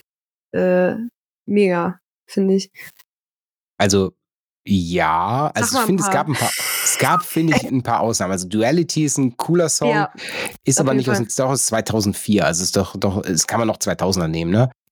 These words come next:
Speaker 1: Ja.
Speaker 2: Before I Forget, was für ein geiler
Speaker 1: Ah,
Speaker 2: Track.
Speaker 1: Before I Forget, ja. Hammerhart.
Speaker 2: Vermillion.
Speaker 1: Ja, hammerhart.
Speaker 2: Ah, ich liebe diesen Track.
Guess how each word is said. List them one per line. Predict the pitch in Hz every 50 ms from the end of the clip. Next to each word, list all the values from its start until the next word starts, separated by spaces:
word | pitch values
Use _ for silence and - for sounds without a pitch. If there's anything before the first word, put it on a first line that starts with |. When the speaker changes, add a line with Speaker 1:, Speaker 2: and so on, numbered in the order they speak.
| _ -
Speaker 1:
Ja. | - 202
Speaker 2:
Before | - - 180 180 160 160 151
I | 139
Forget, | - - 120 110 - 113 104 - - -
was | 104 95 95 - -
für | - 104
ein | 92
geiler | 85 85 80 78 76
Speaker 1:
Ah, | 85
Speaker 2:
Track. | - - 87 - - - - - _ _ _ _ _ _
Speaker 1:
Before | - 233 214 - - 269 269 262 233
I |
Forget, | - - 240 226 233 214 214 - _ _ _ _ -
ja. | 214 220 208 - - - _ _ _ _ _ _ - - -
Hammerhart. | - - - - 135 123 127 131 135 156 156
Speaker 2:
Vermillion. | 143 113 101 92 87 87 87 - _ _ _ _ _ _ _ _ _ _
Speaker 1:
Ja, | - 220 220 214 - - - - _ _ _ _ - -
hammerhart. | - 214 220 208 202 202 202 196 - - _ _ _ _ _ -
Speaker 2:
Ah, | 90
ich | 85 - -
liebe | 85 87 98 104 104
diesen | 82 80 82 78 82
Track. | 80 - - 82 78 - -